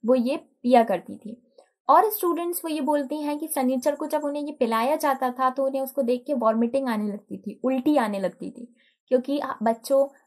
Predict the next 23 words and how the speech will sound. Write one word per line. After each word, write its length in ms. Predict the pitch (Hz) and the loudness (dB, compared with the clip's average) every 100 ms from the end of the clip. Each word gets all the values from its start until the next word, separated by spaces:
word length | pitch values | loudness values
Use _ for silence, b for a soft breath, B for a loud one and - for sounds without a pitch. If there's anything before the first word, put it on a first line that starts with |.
| b | b
आपको 240 | 214 - | -2 2
पता 240 | 262 254 302 | 2 2 2
ही 100 | 320 | 2
होगा 240 | 294 277 | 2 2
कि 140 | 269 285 | 2 -2
कुछ 240 | 285 277 | -6 -4
चीज़ें 240 | 285 294 | -4 0
आपको 200 | 285 285 | 0 2
अच्छी 220 | 294 - 320 | 0 0 -4
नहीं 160 | 359 | -2
लगती 340 | 330 302 285 285 | -2 -2 -4 0
तो 80 | |
आप 140 | 277 277 | 0 0
नहीं 200 | 285 339 | 0 0
पीते। 400 | - 294 269 254 - b b 240 | -2 -2 0 0 -4 b b 0
ऐसे 240 | 254 311 | 2 0
ही, 180 | 311 - _ | -4 -6 _
उम, 180 | 240 240 | 2 4
लेखिका 440 | 240 240 277 269 269 | 4 2 2 2 4
को 160 | 269 | 4
भी 300 | 247 311 494 226 | 4 2 -2 0
वो 100 | 277 | 2
अच्छी 400 | 247 254 302 | 2 -2 -6